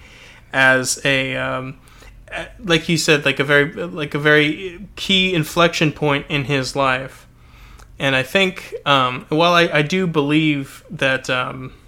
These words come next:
you know, I, I, I choose to believe anyway that he, <laughs> he, he ended up letting them go.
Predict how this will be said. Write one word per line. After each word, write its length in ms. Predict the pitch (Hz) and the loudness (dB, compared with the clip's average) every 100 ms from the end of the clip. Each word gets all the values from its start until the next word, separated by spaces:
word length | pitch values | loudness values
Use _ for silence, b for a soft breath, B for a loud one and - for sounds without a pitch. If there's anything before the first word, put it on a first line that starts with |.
| b - b b b b b b - | b -20 b b b b b b -4
you 80 | 175 | 0
know, 100 | 139 | 4
I, 160 | 135 | 6
I, 360 | 143 139 151 143 | 6 4 4 4
I 60 | 143 | 2
choose 280 | - 175 165 | 2 2 2
to 80 | 147 | -2
believe 220 | 131 123 | -4 -4
anyway 300 | 123 123 127 | -6 -8 -6
that 160 | 131 | -4
he, 180 | 151 151 | 2 2
<laughs> 20 | |
he, 420 | 127 - - 160 156 | 2 -2 0 0 0
he 360 | 180 156 147 | -4 -6 -2
ended 280 | 165 156 147 | 2 2 4
up 140 | 135 | 2
letting 260 | 139 139 135 | 2 0 0
them 140 | 127 | -6
go. 260 | 127 127 127 | -6 -6 -6